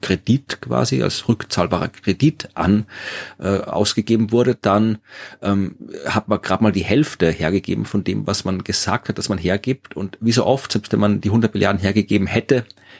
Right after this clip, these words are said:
hätte es nicht gereicht für das, was es, was sie tun sollten. Also auch da hätte man was tun können.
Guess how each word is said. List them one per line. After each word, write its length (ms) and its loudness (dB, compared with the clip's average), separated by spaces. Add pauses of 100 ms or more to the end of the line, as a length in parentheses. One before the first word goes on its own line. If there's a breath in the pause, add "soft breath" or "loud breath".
hätte 200 -2
es 60 2
nicht 200 2
gereicht 460 0
für 120 -4
das, 220 -4
was 140 -4
es, 320 -4
was 100 -4
sie 80 -4
tun 220 -4
sollten. 440 -4 (100)
Also 180 -6
auch 80 -8
da 300 0 (500 loud breath)
hätte 220 -6
man 120 0
was 140 -6
tun 160 -4
können. 300 -4